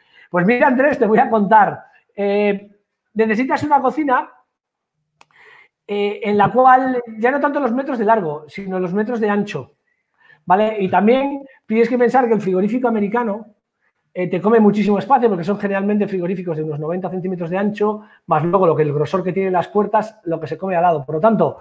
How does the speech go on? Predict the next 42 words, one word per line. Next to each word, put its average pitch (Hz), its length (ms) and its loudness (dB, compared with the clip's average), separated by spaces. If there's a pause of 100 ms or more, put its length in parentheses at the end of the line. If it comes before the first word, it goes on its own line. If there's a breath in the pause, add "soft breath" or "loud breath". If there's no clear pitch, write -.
(340 loud breath)
si 180 160 -4
tienes 233 260 6
un 240 120 4
frontal 226 460 4
de 175 80 -2
unos 170 420 -2
cuatro 202 340 -2
metros 220 260 -2
lineal 226 460 2 (340 loud breath)
y 175 120 -6
ya 202 120 6
vas 214 180 6
a 214 60 4
destinar, 208 680 0 (880)
eh, 175 320 -8
noventa 185 760 4
más 165 140 2
el 175 80 -2
espacio 196 240 0
que 214 80 0
te 208 60 -2
hace 196 160 -4
falta 208 240 0
para 165 80 -6
abrir 180 160 -4
los, 175 200 -6
las 180 240 -4
puertas 190 280 -8
del 180 100 -8
frigorífico, 196 680 -6 (600 loud breath)
pues 240 520 2 (680)
te 196 100 0
va 185 100 2
a 170 60 -2
quedar, 202 420 2
eh, 180 200 -4
mucho, 185 300 -2
muy 185 300 -4
poco 180 220 -2
espacio 190 340 -4
de 202 80 -4
almacenaje. 156 560 -4